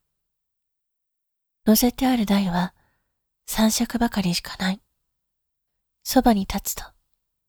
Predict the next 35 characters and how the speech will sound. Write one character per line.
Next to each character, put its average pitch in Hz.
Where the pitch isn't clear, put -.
目 226
と 220
鼻 196
の 196
間 202
に、 208
中 220
が 185
見 175
下 185
ろ 196
さ -
れ 202
た。 -
中 226
に 185
は、 -
細 233
か 247
く 214
刻 202
ん 202
だ 202
紙 196
に、 208
「浪 208
山 220
打 220
仏」 214
と -
書 196
い 190
た 180
の 175
が、 -